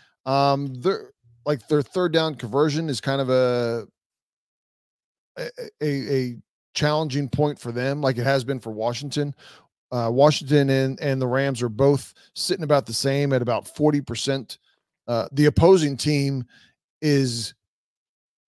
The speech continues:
picking up a first down on third down or, or third down, uh, conversions at a forty percent rate. Um, I, I've, I've talked about this before. You wanna be thirty-five and below,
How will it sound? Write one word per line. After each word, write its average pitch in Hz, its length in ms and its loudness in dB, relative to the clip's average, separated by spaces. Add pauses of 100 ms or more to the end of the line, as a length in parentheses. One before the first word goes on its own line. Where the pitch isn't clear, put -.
(680)
picking 156 260 4
up 151 120 0
a 123 60 -6
first 131 380 -4
down 113 540 -4 (400)
on 180 280 6
third 123 340 -2
down 110 220 -4
or, 113 140 -4
or - 80 -8
third 165 240 -2
down, 131 300 0 (220)
uh, 117 760 0 (140)
conversions 131 720 2 (300)
at 131 120 2
a 131 40 -4
forty 151 280 0
percent 117 340 -4
rate. 107 420 -4 (400)
Um, 104 220 -4
I, 110 280 -2
I've, 131 320 -2
I've 135 120 2
talked 156 220 6
about 139 240 6
this 127 140 -2
before. 147 440 4
You 139 140 2
wanna 139 220 2
be 135 520 0
thirty-five 131 800 2
and 123 140 -8
below, 139 580 6